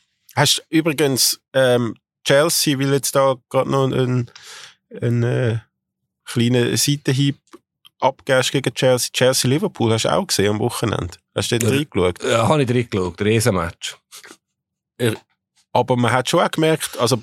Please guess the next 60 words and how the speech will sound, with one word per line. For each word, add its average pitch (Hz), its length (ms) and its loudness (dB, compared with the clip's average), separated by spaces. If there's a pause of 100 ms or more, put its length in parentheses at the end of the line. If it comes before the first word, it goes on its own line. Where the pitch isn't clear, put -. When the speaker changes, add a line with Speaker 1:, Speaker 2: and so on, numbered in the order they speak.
(140)
Speaker 1:
beiden 135 320 0
Clubs - 380 -2
geht's 123 260 2
jetzt - 140 -4
nicht 139 140 -2
wahnsinnig 139 480 -2
gut. 85 340 -2
Also 113 180 -2
die 107 60 -2
Speaker 2:
Nein. 107 120 2
Speaker 1:
Qualität 127 540 2
ist 120 120 2
schon 127 120 2
besser 120 340 0
gewesen. - 300 -6 (140)
Speaker 2:
<laughs> - 160 -4
Ja, - 200 -2
ja. - 200 -6 (480)
Ist 113 220 -2
es 120 140 -2
so, 104 220 0
ja. 107 180 0
A-, 143 300 2
aber 165 140 2
es 175 100 0
ist 165 140 -4
halt, 175 220 2 (180)
wo 135 160 -2
so 170 100 2
viel 180 140 2
auf 175 60 0
dem 139 60 0
Spiel 196 260 0
ist - 80 -2
gestanden, 123 380 0
noch, 131 140 0
noch 139 140 0
interessant 139 640 -2
gewesen. 110 300 -4
Und, 104 200 -6
äh, 98 320 -10 (640)
ja. 87 280 -2 (280)
Aber 107 180 0
es, 139 100 0
es 160 140 2
ist 165 140 2
ja 185 80 2
so, 104 200 0
sie 107 140 -2
beide 123 320 2
ein 120 140 -2
bisschen 123 160 -4
im 95 80 -2
Seich, 101 360 -4
ja. 95 120 -6
Und 101 180 -6
für 135 140 2
die 117 100 0
anderen 160 320 2
zwei 156 460 0